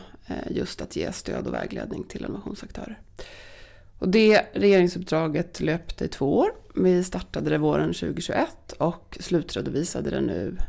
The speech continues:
ehm, sista mars i år. Eh, men har ju bestämt oss för att vi, vi tycker att det här jobbet är så viktigt, eh, och meningsfullt så att nu har vi permanentat det inom ramen för något som vi kallar för en innovationshubb.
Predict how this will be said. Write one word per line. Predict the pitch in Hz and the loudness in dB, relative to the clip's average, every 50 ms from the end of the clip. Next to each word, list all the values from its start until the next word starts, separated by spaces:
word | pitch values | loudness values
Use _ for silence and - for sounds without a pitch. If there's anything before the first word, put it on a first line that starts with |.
| - - - | -2 -6 -8
ehm, | - - - - 180 175 180 | -6 -6 -4 -4 -4 -4 -4
sista | - 175 170 - 190 | -4 -6 -6 -2 0
mars | 202 - - - - - - - - | 0 0 -2 -4 -8 -8 -8 -4 -2
i | - 175 | -2 0
år. | 196 214 - - - - - - - - - - - - - - - - - - - - - - - - | 0 -2 -4 -6 -10 -12 -16 -20 -20 -20 -20 -20 -20 -20 -20 -20 -20 -20 -20 -20 -20 -20 -20 -20 -14 -10
Eh, | - - 60 57 - - - - | -6 -6 -4 -4 -6 -8 -8 -2
men | - - - 214 214 214 214 208 208 208 208 208 208 208 - - | 2 6 8 10 10 12 12 12 12 10 10 8 6 6 4 2
har | - 190 202 185 185 180 175 | 0 2 6 6 8 8 8
ju | 165 175 | 8 6
bestämt | 165 175 170 - 160 151 151 151 156 156 | 6 4 4 4 4 4 4 4 2 -2
oss | 151 156 - | -4 -4 -2
för | - 139 143 147 | -2 0 0 0
att | 160 156 - - - | 0 -2 -4 -4 -2
vi, | 160 151 - - | 0 0 0 0
vi | 156 | -2
tycker | 156 - 160 - - - 151 | -2 -4 -6 -6 -6 -6 -6
att | 151 | -6
det | - | -4
här | 165 160 147 | -4 -4 -4
jobbet | 143 143 143 151 - | -4 -4 -4 -6 -6
är | 147 151 | -6 -6
så | - - | -4 -4
viktigt, | 151 151 - - - - - - 151 - - - - - - - - | -4 -4 -4 -8 -10 -6 -4 -4 -4 -4 -6 -12 -12 -12 -14 -10 -6
eh, | - - - - - - - - - | -4 -4 -2 -2 -4 -6 -8 -8 -8
och | - 170 - - - - | -8 -8 -8 -8 -4 -2
meningsfullt | 175 165 - 80 - - - - - - - 175 - - - | 0 0 0 0 -2 -4 -4 -6 -6 -6 -6 -8 -10 -14 -14
så | - - - | -10 -8 -8
att | - - - - | -8 -10 -8 -4
nu | - 175 | -2 0
har | 175 165 | 0 0
vi | 156 156 | 0 0
permanentat | - - 151 151 156 151 151 170 190 185 185 190 - - - | 0 0 0 2 2 2 4 4 2 2 0 -4 -8 -8 -6
det | - - - - - - - - - - - - - - | -8 -8 -8 -10 -14 -18 -18 -18 -18 -20 -20 -20 -18 -6
inom | - 165 165 156 151 147 | -2 0 2 2 2 2
ramen | 139 139 - - | 0 0 -2 -4
för | - 180 | -4 -6
något | - - - | -8 -8 -8
som | - - - | -8 -8 -6
vi | 170 | -6
kallar | - - 175 - - | -6 -6 -8 -8 -8
för | - - - | -10 -8 -8
en | - - - | -8 -8 -6
innovationshubb. | - - 160 151 - - 170 - - 180 - - - 180 - - - - - - - - - | -4 -2 -2 -2 -2 -4 -6 -4 -4 -4 -2 -4 -4 -6 -8 -6 -2 0 0 0 -2 -4 -6